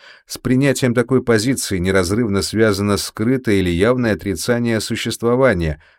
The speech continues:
возможности и необходимости героического исследования, поскольку все стоящее уже сделано, все проблемы решены выдающимися предками,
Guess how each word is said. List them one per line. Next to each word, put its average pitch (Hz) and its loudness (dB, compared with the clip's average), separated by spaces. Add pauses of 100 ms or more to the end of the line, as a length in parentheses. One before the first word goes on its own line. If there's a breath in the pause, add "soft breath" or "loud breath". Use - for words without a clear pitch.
возможности 117 0
и 120 -2
необходимости 110 -2
героического 107 0
исследования, 80 -2 (400 soft breath)
поскольку 127 -2
все 127 -2
стоящее 90 -2
уже 160 -2
сделано, 73 -6 (220 soft breath)
все 156 0
проблемы 139 2
решены 104 0
выдающимися 98 -2
предками, 127 -2